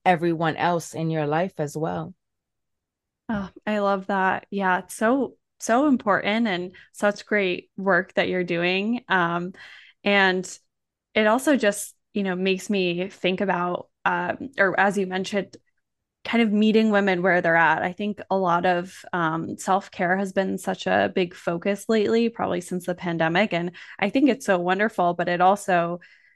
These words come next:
Speaker 2: um, can seem out of touch maybe for some women, like, "Oh, self-care, like, I can't afford a massage every week," or a, you know, like, like, what does that really look like? And how is that important? And what is, I guess, feasible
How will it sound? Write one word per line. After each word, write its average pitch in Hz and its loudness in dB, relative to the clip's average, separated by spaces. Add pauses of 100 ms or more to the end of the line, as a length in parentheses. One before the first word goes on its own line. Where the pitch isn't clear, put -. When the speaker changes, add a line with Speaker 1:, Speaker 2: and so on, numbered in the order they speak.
(200)
Speaker 2:
um, 165 2 (220)
can 220 0
seem 226 4
out 190 4
of 180 -2
touch - -2
maybe 247 4
for 254 -2
some 254 2
women, 254 4
like, 190 0
"Oh, 214 0
self-care, 220 -2
like, 175 -2
I 180 2
can't 277 -2
afford 302 2
a 240 2
massage 208 -2
every 208 -2
week," 220 -4
or 190 4
a, 185 6
you 226 -2
know, 190 0
like, 180 -2
like, 196 -4
what 220 -2
does 262 2
that 220 0
really 202 -2
look 185 -6
like? 185 -4
And 180 -6
how 185 -2
is 196 -4
that 175 0 (440)
important? 185 0
And 175 -2
what 175 2
is, 175 -2 (240)
I 190 -2
guess, 175 -2
feasible 175 0